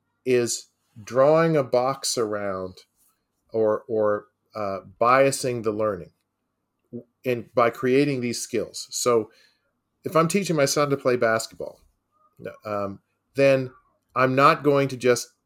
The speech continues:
give him a dime or a cookie every time he puts the basketball in the hoop, and that's all I'm gonna say to him. I'm gonna teach him what the jump shot is. And I'm gonna say, "Listen, you put the ball right here, and then you push it out of your hand."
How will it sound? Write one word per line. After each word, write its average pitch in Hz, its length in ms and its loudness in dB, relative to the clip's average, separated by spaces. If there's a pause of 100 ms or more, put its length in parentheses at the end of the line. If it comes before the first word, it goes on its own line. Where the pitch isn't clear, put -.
(240)
give 123 200 0
him 127 100 -2
a 123 60 0
dime 117 380 0
or 113 80 2
a 110 40 -4
cookie 110 540 -6 (800)
every 127 220 0
time 120 240 0
he 110 60 -4
puts - 220 -6
the 107 80 -10
basketball 110 420 -2
in 107 60 -6
the 104 60 -10
hoop, 110 240 -6 (120)
and 101 240 -8 (120)
that's 113 340 -2
all 113 200 0
I'm 107 120 -6
gonna 104 160 -4
say 101 180 -2
to - 80 -10
him. - 60 -20 (880)
I'm 139 140 2
gonna 160 220 4
teach 190 320 -2
him 135 120 0
what 127 160 0
the 143 80 -6
jump 190 200 2
shot 80 300 -6
is. - 220 -16 (600)
And 131 140 2
I'm 135 80 0
gonna 131 120 4
say, 131 140 -2
"Listen, 147 320 2 (160)
you - 80 -20
put 131 200 -6
the - 80 -18
ball 92 260 0
right 139 220 0
here, 165 340 -2 (480)
and 107 100 -10
then 98 120 -10
you 92 100 -14
push - 280 -2
it 143 100 -4
out 135 140 2
of 135 60 -2
your 135 80 -6
hand." 131 260 -4